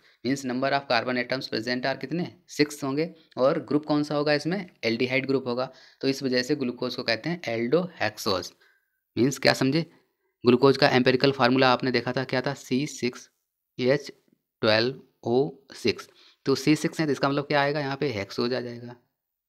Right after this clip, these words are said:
और इसमें एक एल्डिहाइड ग्रुप प्रेजेंट होता है, तो इस वजह से यहाँ पे क्या लगा देंगे, एल्डो लगा देंगे, तो इसका नाम क्या हो जाएगा, aldohexose।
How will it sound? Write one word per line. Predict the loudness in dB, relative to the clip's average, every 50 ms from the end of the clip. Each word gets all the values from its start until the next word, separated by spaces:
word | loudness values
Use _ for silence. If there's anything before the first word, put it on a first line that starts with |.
| _ _ _ _ _ _ _ _ _ _ _ _ _ _ _ _ -4
और | 0 2 2
इसमें | 2 2 2 2 2
एक | 2 4 4
एल्डिहाइड | 4 2 2 0 0 0 0 2
ग्रुप | 2 2 2
प्रेजेंट | 2 0 0 0 -2 -2 -2
होता | -4 -2 -2
है, | -4 -4
तो | -4 -4
इस | -6 -4 0
वजह | 0 0 0
से | 0 0
यहाँ | -2 -4 -4
पे | -4 -4
क्या | -4 -4 -4
लगा | -2 -2 -4
देंगे, | -4 -4 -6 -6 -6 -6 -6
एल्डो | -6 -6 -4 -6
लगा | -4 -4 -4 -6
देंगे, | -6 -6 -8 -6
तो | -6 -8
इसका | -6 -4 -2 -2
नाम | 0 0 0 -2
क्या | -2 -2 -2
हो |
जाएगा, | -2 0 -2 -2 -2
aldohexose। | 0 0 2 2 2 0 0 -2 -4 -6 -10 -10 -8 -6 -6 -6 -6 -6